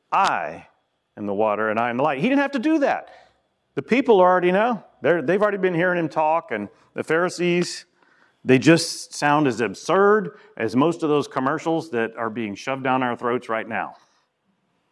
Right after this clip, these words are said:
I mean, even if you like some of those commercials, don't you get sick of them? I mean, the political commercials are overwhelming. <sighs> We,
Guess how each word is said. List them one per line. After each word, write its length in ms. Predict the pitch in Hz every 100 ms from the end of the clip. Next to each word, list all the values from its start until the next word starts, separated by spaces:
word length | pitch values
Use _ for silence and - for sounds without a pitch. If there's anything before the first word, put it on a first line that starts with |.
| _ _ _ _ _
I 60 | 113
mean, 360 | 127 117 104 - _
even 340 | 165 185 208 165
if 140 | 160
you 100 | 131
like 480 | 104 104 135 190 - -
some 200 | - 180
of 60 | 190
those 180 | 190 185
commercials, 600 | 175 180 180 196 175 -
don't 160 | 135 151
you 60 | 190
get 100 | 127
sick 200 | - 135
of 100 | 196
them? 160 | 220 - _ _ _ _ _ _ _ _ -
I 40 |
mean, 240 | 160 151
the 60 | 120
political 440 | 123 143 208 175
commercials 500 | 147 143 180 190 127
are 140 | 113 95
overwhelming. 720 | 160 175 120 92 151 208 90 71 - _ _ _ _ _ _ _ _ _ _ _ _ _ _ _ _ -
<sighs> 380 | 180 175 117 - - - - -
We, 340 | - 120 -